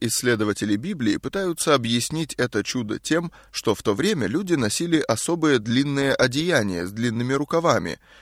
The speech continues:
которые завязывались на запястье. В этих вот рукавах, завязанных на запястьях, люди часто носили еду для того, чтобы перекусить, когда они проголодаются.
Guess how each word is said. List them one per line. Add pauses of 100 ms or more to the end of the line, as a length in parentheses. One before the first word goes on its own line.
(100)
которые
завязывались
на
запястье. (800)
В
этих
вот (120)
рукавах,
завязанных
на
запястьях, (240)
люди
часто
носили
еду (260)
для
того,
чтобы
перекусить,
когда
они
проголодаются.